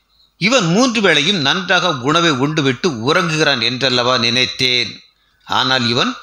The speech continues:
பசி மயக்கத்தில்தான் உறங்குகிறானா? இவன் வாழ்க்கை வேண்டவே வேண்டாம்" என்று புறப்பட்டான். மறுநாள் விடிந்ததும் தனக்கு பிடித்த வாழ்க்கையை தேடத் தயாரானான். எதிரில் ஒரு இராணுவ வீரன் வருவதை பார்த்ததும்,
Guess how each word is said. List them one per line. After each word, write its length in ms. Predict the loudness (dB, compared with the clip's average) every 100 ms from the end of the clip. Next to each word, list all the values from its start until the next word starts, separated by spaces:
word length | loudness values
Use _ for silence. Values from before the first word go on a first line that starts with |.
| -4
பசி 340 | -4 -2 -2
மயக்கத்தில்தான் 840 | 0 -2 -2 -4 -6 -4 -2 -4 -4
உறங்குகிறானா? 920 | -2 -2 -2 -2 0 0 2 2 0 -2 -8 -16 -4
இவன் 280 | 0 0
வாழ்க்கை 460 | 2 2 0 -2 -2
வேண்டவே 560 | -2 -2 -2 0 0 0
வேண்டாம்" 680 | 0 0 0 0 0 -2 -10 _
என்று 280 | -8 -6 -6 -6
புறப்பட்டான். 800 | -4 -4 -6 -4 -2 0 -2 -6 -12 _ _
மறுநாள் 540 | -2 0 2 2 0 2
விடிந்ததும் 520 | 0 0 0 0 -2
தனக்கு 500 | -2 -2 -2 -6 -6
பிடித்த 380 | -2 -2 -2 -2
வாழ்க்கையை 600 | 0 -2 -2 0 0 0
தேடத் 440 | 0 0 -2 -2
தயாரானான். 920 | 0 2 2 2 2 2 2 0 -2 -8 _ _ _ _
எதிரில் 480 | -4 -2 0 0 0
ஒரு 300 | 0 0 -2
இராணுவ 460 | 0 2 2 2
வீரன் 340 | 0 0 0 0
வருவதை 400 | -2 0 -2 -2
பார்த்ததும், 640 | -2 -2 -2 -2 0 -2